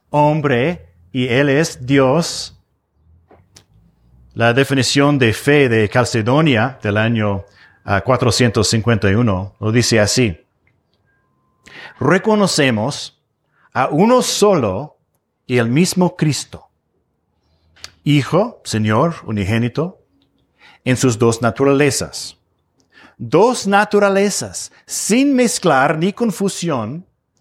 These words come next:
sin cambio ni mutabilidad, sin división y sin separación,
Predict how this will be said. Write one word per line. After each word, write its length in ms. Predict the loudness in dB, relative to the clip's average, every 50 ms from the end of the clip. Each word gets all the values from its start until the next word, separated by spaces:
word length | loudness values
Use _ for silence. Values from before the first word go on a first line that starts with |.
| _ _ -20 _ -12
sin 340 | -4 0 2 2 2 2
cambio 580 | 2 0 0 0 0 0 0 0 2 2 2 2
ni 160 | 0 -2 -2
mutabilidad, 920 | -2 -2 0 0 0 0 2 2 2 2 0 0 -2 -4 -4 -6 -8 -10 _ _ _ _ _ _ _ _ _ _ _ _ _
sin 320 | -6 -2 0 2 2 2 2
división 680 | 2 2 2 0 0 0 0 0 0 0 -2 -6 -10 _ _
y 140 | -12 -10 -8
sin 240 | -6 -4 -4 -4 -2
separación, 720 | -4 -6 -6 -6 -6 -6 -6 -6 -6 -6 -8 -8 -8 -10